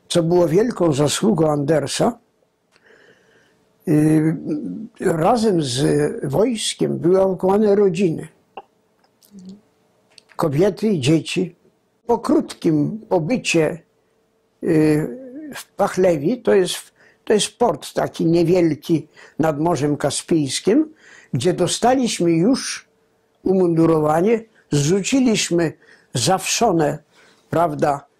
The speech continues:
łachmany, te, te, te ubrania, fufajki różne, y, sowieckie i dostaliśmy battle dress normalne. I pamiętam, że na przykład wtedy, no, nie było żadnych kompanii transportowych. Także nas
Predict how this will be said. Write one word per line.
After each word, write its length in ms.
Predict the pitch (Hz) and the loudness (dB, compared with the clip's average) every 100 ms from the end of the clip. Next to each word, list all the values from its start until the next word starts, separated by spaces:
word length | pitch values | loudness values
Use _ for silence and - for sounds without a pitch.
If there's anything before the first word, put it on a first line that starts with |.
| _ _ _ | _ _ _
łachmany, 720 | - 170 160 190 202 160 156 | 0 0 0 0 0 2 0
te, 200 | 151 170 | 0 -2
te, 200 | 165 170 | 0 0
te 200 | 170 175 | 2 2
ubrania, 580 | 165 170 165 190 170 156 | 2 2 2 2 2 0
fufajki 760 | 139 165 - 190 175 170 175 165 | -2 -4 0 0 0 -2 0 2
różne, 480 | 160 147 160 156 156 - - - _ 143 | 2 0 -2 -2 -4 -12 -20 -20 _ 0
y, 280 | 156 147 151 | 2 2 2
sowieckie 840 | 180 170 190 175 - - 269 - - _ _ - - - | 0 2 2 0 -2 0 0 0 -10 _ _ -20 -12 -4
i 100 | 185 | 0
dostaliśmy 680 | 208 - 175 175 208 - 233 | 0 0 -2 0 -2 -2 0
battle 320 | 226 226 254 | -2 -2 -4
dress 400 | 269 240 - - _ _ - | -4 -4 -8 -16 _ _ -8
normalne. 560 | 143 143 139 - - - _ - | -4 -2 -4 -8 -16 -20 _ -4
I 80 | 165 | 0
pamiętam, 460 | 175 208 214 214 | 0 0 0 -2
że 120 | 175 | 0
na 100 | 175 | -2
przykład 360 | 175 - 170 - _ _ _ | -2 -4 -6 -10 _ _ _
wtedy, 360 | 180 160 175 | -4 0 2
no, 180 | 170 165 | 2 2
nie 160 | 185 170 | 2 2
było 260 | 196 180 | 2 2
żadnych 420 | 147 165 160 165 | 2 0 0 -2
kompanii 540 | - 180 165 156 151 156 | -4 -6 -2 -2 0 0
transportowych. 920 | 170 165 165 - 196 247 240 - - _ _ _ _ - _ _ _ - | 0 -2 -2 -4 -2 0 -2 -4 -12 _ _ _ _ -20 _ _ _ -4
Także 280 | 147 147 | -2 0
nas 520 | 151 240 269 - - | 2 2 0 -6 -10